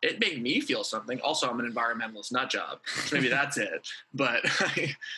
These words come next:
Speaker 1: I thought it
Speaker 2: No,
Speaker 1: was,
Speaker 2: I thought
Speaker 1: it was
Speaker 2: it
Speaker 1: cool.
Speaker 2: worked. And I know,
Speaker 1: Yeah.
Speaker 2: like, I know they had a revamp, like, halfway through. I know we saw, like, the second iteration.
Speaker 1: Yeah, it was, like, Rivers of
Speaker 2: People
Speaker 1: Light,
Speaker 2: had
Speaker 1: um,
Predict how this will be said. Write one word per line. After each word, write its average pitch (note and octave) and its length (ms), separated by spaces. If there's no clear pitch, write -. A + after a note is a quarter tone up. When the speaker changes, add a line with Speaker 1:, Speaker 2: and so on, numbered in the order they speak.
Speaker 1:
I D3+ 100
thought E3+ 140
it D#3 40
Speaker 2:
No, G3 100
Speaker 1:
was, E3+ 120
Speaker 2:
I F#3 40
thought B3 240
Speaker 1:
it B3 80
was - 0
Speaker 2:
it D3 40
Speaker 1:
cool. B2+ 80
Speaker 2:
worked. - 560
And D3 180
I D3+ 160
know, F3+ 200
Speaker 1:
Yeah. F3+ 80
Speaker 2:
like, D#3+ 300
I C3+ 100
know E3+ 180
they E3+ 240
had C#3 240
a C#3 60
revamp, B2 640
like, B2+ 180
halfway A#2+ 460
through. - 260
I G#2 120
know D3 160
we B2+ 160
saw, C3 260
like, A#2+ 240
the A#2+ 80
second B2+ 480
iteration. C3+ 640
Speaker 1:
Yeah, C3+ 260
it C3 40
was, C3 100
like, C3 100
Rivers C#3+ 220
of C#3 140
Speaker 2:
People B2+ 40
Speaker 1:
Light, B2+ 300
Speaker 2:
had - 20
Speaker 1:
um, A2 400